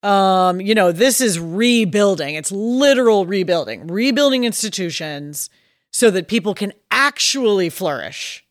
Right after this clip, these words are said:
and not just survive. That's the heart of it. And the truth is, if our country is gonna do any better, it's gonna do any better because of what's going on at that level.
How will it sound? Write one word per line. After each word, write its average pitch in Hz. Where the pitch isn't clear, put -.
and 202
not 196
just 185
survive. -
That's 226
the 196
heart 185
of 160
it. -
And 240
the 247
truth 277
is, 285
if 220
our 220
country 262
is 196
gonna 214
do 214
any 180
better, 175
it's 185
gonna 254
do 240
any 202
better 214
because 170
of 151
what's 175
going 180
on 151
at 151
that 160
level. -